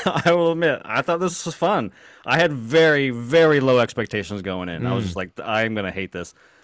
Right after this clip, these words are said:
Speaker 1: But I was pleasantly surprised. I thought Kamala Harris was a fucking blast. I'm definitely gonna watch that show now. Um,
Speaker 2: Yeah.
Speaker 1: I think some of the action is probably the most interesting action set pieces I've seen in a Marvel movie in, in a while. Like,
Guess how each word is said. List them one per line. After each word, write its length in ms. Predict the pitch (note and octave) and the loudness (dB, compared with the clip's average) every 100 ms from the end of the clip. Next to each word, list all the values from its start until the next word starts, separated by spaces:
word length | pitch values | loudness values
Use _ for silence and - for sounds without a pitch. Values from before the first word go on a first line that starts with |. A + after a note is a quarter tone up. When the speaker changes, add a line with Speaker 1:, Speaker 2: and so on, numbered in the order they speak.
| _ - | _ -2
Speaker 1:
But 100 | C3 | 2
I 140 | E3+ | 4
was 180 | A#3 B3 | 2 -2
pleasantly 400 | - G3+ A3+ A#3+ | 0 0 2 -2
surprised. 540 | A#3 - D#3 G3+ C#3 | -2 -2 2 4 4
I 80 | B2+ | 0
thought 300 | C3 F3 D3 | 0 0 0
Kamala 320 | - C3+ D3+ | -2 0 2
Harris 340 | C3+ C#3 D#3 - | 4 4 4 0
was 100 | C3 | -6
a 60 | |
fucking 340 | B2+ D3 D3+ C3+ | -2 -4 -4 -4
blast. 480 | G#2+ G2+ B2 C#3+ - | -2 -2 -2 -6 -6
I'm 240 | A2+ C3 | -4 -4
definitely 360 | G#2 C3 - C3 | 0 0 0 -2
gonna 140 | A#2 | 0
watch 220 | G#2+ A2 | 0 -2
that 160 | G#2 F#2 | -4 -6
show 200 | - A#2 | -4 -4
now. 300 | G#2 E2+ F#2+ _ _ _ _ _ _ | -4 -6 -8 _ _ _ _ _ _
Um, 260 | G2+ G#2 G#2 | -6 -2 2
Speaker 2:
Yeah. 200 | G2+ F2+ - _ | 2 0 -6 _
Speaker 1:
I 100 | A#2 | -6
think 240 | B2+ F3+ E3 | -4 -4 -2
some 180 | - E3+ | -2 0
of 60 | |
the 100 | D#3 | 0
action 380 | A2 A#2 C3+ D3+ | 0 -2 -2 -6
is 80 | B2+ | -8
probably 320 | - B2 C3+ | -4 -2 -2
the 80 | B2+ | -2
most 220 | A#2 A#2 - | -2 -4 -6
interesting 600 | A2+ - B2 B2 A#2 G2+ | -10 -8 -8 -6 -6 -4
action 400 | F#2+ G#2+ - G2+ | -4 -6 -8 -8
set 240 | - G2 | -8 -8
pieces 340 | - G#2+ A#2 | -10 -10 -8
I've 140 | G2+ F#2+ | -8 -8
seen 160 | G#2+ | -8
in 60 | G2 | -8
a 20 | |
Marvel 300 | F2+ F#2+ G#2 | -4 -4 -4
movie 240 | A2 A#2+ A#2+ | -8 -6 -6
in, 160 | F#2+ | -8
in 100 | F#2+ | -8
a 60 | F#2+ | -8
while. 400 | F2+ F2+ G#2+ B2+ | -6 -4 -2 -2
Like, 240 | G#2+ G2 | -4 -8